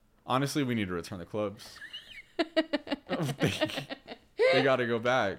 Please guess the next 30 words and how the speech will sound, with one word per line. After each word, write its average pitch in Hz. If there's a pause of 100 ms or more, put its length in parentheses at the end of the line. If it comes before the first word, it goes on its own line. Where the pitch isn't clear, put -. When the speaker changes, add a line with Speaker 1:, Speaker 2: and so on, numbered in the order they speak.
(140)
Speaker 1:
I 117
mean, 120
this 143
is 415
not 120
gonna 107
work. 101 (180)
Speaker 2:
<laughs> -
Speaker 1:
I 147
literally 143
will 117
just 120 (260)
end 131
up 104
bashing 120
my 113
own 117
head 120
with 110
my 104
seven 117
iron. 101 (2000)
Speaker 2:
I'm 302
excited. 226
I 247
think 277
it'll 269
be 262
really 233
good. 220